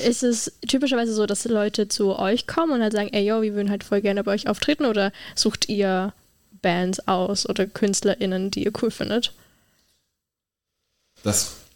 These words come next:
Speaker 2: kommt halt quasi auch immer drauf an, äh, von wo die Bands kommen, ähm, in welchem Rahmen die sich tatsächlich schon be-, äh, be-, bewegen. Ich versuche oder wir versuchen,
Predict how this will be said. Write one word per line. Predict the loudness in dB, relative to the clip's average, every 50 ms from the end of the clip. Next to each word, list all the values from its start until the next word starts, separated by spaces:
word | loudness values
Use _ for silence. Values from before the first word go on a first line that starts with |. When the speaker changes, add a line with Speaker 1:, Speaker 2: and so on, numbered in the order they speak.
| _ _ -8
Speaker 2:
kommt | -2 0 2 2 0 -2 -6 -18 -20 -20 -20 -10
halt | -2 0 2 2 0 0 -6 -10
quasi | -4 0 2 2 2 2 0 0
auch | -2 -2 0 0
immer | 0 0 0
drauf | 0 -2 -2 -2 -2
an, | 0 0 2 2 0 -2 -2
äh, | 0 0 0
von | 0 2 2 2 2 2
wo | 2 2 2
die | 2 0 0
Bands | 0 0 0 0 0 -2 -2 -6
kommen, | -4 0 0 2 2 2 0 0 -4 -8 -14 _ _ _ _ _ _ _ -4
ähm, | 0 0 2 2 2 2 2 2 2 2 2 0 0 -2 -4 -8 -16 -16 -12
in | -8 -8 -4 0
welchem | 0 2 2 2 0 2
Rahmen | 2 2 2 2 2
die | 2
sich | 0 -2 -2 -2
tatsächlich | -4 -4 -2 -2 -2 0
schon | 0 0 2
be-, | 2 2 2 0 0 0 0 0 0 0
äh, | 0
be-, | -2 0
bewegen. | 0 -2 -2 0 0 2 2 2 0 -2 -6 -14 -20 -20 _ _ -14
Ich | -8 -6
versuche | -2 0 0 0 0 0 0 0 0 2 2 0 0 0 0
oder | 0 2 2 2 0 2
wir | 2 0 0
versuchen, | 2 0 0 2 2 2 0 0 0 0 0 0 0 -2